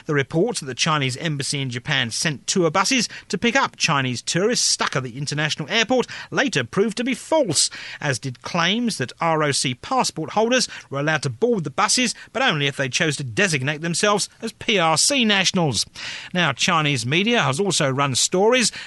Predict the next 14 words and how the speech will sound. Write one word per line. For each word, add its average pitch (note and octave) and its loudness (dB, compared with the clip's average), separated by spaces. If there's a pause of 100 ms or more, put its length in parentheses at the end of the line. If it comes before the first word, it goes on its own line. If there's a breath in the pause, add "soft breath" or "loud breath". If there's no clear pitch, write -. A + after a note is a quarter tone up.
claiming D3+ 2
that C3+ -4
Taiwan's F3+ 2
intelligence F#3+ 2
services G3 2
are D3+ 2
recruiting C3 0
Chinese G#3+ 2
students G3+ 0
studying E3+ 0
in D3 -4
Taiwan F3+ 0
as A3 -2
spies, B3 4